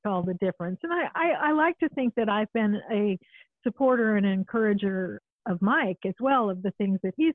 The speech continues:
wanted to do. We, um, you know, he had an opportunity years and years ago when we had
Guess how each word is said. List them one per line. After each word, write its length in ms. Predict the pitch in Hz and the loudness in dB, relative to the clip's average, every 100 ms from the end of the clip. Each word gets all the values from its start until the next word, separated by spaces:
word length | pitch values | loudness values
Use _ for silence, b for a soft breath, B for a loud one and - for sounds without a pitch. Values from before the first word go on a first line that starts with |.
| - | 0
wanted 320 | 220 190 190 | -4 -4 -6
to 60 | - | -8
do. 280 | 185 156 170 | -8 -6 -6
We, 420 | 190 208 233 233 b b b b b | -4 -2 0 -2 b b b b b
um, 320 | 208 196 190 214 | -2 -2 -2 0
you 100 | 208 | 0
know, 120 | 196 | 2
he 180 | 190 233 | 2 0
had 220 | 233 226 | 2 2
an 120 | 214 | 2
opportunity 680 | 214 220 208 - 240 233 202 | 2 2 -2 0 0 2 0
years 360 | 196 262 320 277 | -2 0 0 0
and 120 | 208 | 0
years 220 | 226 240 | 2 0
ago 240 | 214 196 185 | -2 -2 -2
when 160 | 180 | 0
we 160 | 202 214 | 0 0
had 120 | 226 | -2